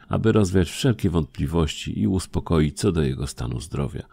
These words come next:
Mówiąc to, ordynator skinął na jednego z ochroniarzy, a ten podał mu pilota. Ordynator nacisnął przycisk i monitor, lekko syknąwszy, rozpalił się wszystkimi kolorami.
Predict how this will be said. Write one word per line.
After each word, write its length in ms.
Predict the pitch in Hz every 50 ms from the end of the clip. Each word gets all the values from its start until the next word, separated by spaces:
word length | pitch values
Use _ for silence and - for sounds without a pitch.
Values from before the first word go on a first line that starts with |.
| _ _
Mówiąc 420 | - - 131 123 110 95 82 - -
to, 120 | 87 80
ordynator 540 | 76 71 71 78 85 87 78 - 80 71 73
skinął 360 | - - - 98 82 80 76
na 140 | 71 71 76
jednego 360 | 76 73 82 85 73 73 73
z 100 | 67 82
ochroniarzy, 600 | 82 - - 107 110 131 131 123 117 107 95 82 -
a 120 | 90 110
ten 240 | - - 78 80 85
podał 340 | - - - 60 62 65 64
mu 140 | 58 55 -
pilota. 520 | - - - 65 62 - 65 - 73 73 - _ - _ -
Ordynator 600 | 90 95 90 101 113 110 127 127 113 - 107 95
nacisnął 520 | 95 101 98 98 - 131 - - 127 123
przycisk 540 | 117 - - 160 156 - 80 73 - - -
i 160 | 113 120 117
monitor, 480 | 92 76 71 69 76 65 - - 71 65
lekko 400 | 65 67 73 - _ - - 67
syknąwszy, 760 | - - - - - - 110 107 101 95 - - - - 85 - - - - - - -
rozpalił 600 | - - 107 - - - - 65 62 62 62 65
się 160 | - - 69 65
wszystkimi 540 | - - - - - - - - 65 65
kolorami. 640 | - - - - - 131 131 65 65 - - - -